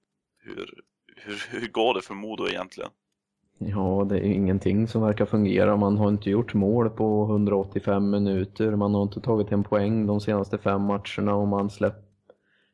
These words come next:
Speaker 2: eh, man släpper ju in väldigt mycket mål i jämförelse med vad man har gjort framåt då. Och, eh,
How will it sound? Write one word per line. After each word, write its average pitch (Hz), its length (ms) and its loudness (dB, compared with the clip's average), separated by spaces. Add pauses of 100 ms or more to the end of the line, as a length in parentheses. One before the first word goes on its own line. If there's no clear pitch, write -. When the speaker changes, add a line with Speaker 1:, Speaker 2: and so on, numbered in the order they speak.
Speaker 2:
eh, 95 240 4
man 98 160 2
släpper 101 320 0
ju 98 160 4
in 110 520 2
väldigt 101 280 4
mycket 98 260 0
mål 104 400 2 (520)
i 104 100 0
jämförelse 98 500 2
med 95 40 -4
vad 95 120 2
man 95 100 2
har 95 80 2
gjort 98 160 -2
framåt 98 500 -2
då. 98 260 -4 (580)
Och, - 440 -6
eh, 98 360 -2